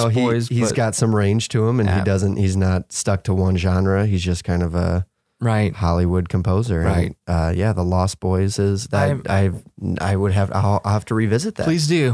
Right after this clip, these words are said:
Speaker 2: Please
Speaker 1: Yeah.
Speaker 2: do. 'Cause again, some of these songs also appear in my just year round,
Speaker 1: Sure.
Speaker 2: um,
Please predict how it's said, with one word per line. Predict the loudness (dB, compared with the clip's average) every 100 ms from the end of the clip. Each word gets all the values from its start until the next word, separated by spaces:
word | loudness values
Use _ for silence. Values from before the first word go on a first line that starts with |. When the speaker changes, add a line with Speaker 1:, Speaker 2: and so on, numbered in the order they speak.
| -2
Speaker 2:
Please | -2 0
Speaker 1:
Yeah. | 2
Speaker 2:
do. | 0
'Cause | 0 0
again, | 0 0 0 0 0
some | 2
of | 2
these | 2 0
songs | 0 2 2
also | 0 0 0
appear | 0 0 0 2
in | 2 0
my | 0 -2
just | -2 -4 -8 -6
year | -2 0 2
round, | 2 2 2 2 0 -2
Speaker 1:
Sure. | -2 -2 0 0
Speaker 2:
um, | 0 -2 -6